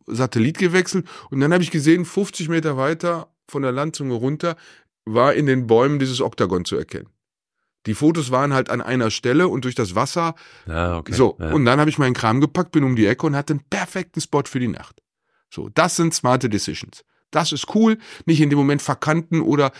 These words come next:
Speaker 1: ich hätte mich doch grün und blau geärgert, wenn ich da das Zelt aufgebaut hätte und mich da so reingekauert hätte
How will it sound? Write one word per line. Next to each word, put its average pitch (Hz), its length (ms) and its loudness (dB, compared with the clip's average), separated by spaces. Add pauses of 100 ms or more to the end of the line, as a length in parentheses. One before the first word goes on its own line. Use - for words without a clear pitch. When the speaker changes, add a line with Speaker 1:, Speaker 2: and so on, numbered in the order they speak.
(140)
Speaker 1:
ich 123 140 -4
hätte 156 140 2
mich 151 120 0
doch - 240 -6
grün 220 300 0
und 202 120 0
blau 196 260 0
geärgert, 127 380 0
wenn 131 120 -2
ich 135 100 -4
da 143 100 -4
das 139 160 -4
Zelt 185 320 -2
aufgebaut 160 600 -2
hätte 160 240 0
und 135 120 0
mich 156 140 -4
da 147 140 -2
so 143 80 0
reingekauert 123 720 2
hätte 143 260 -2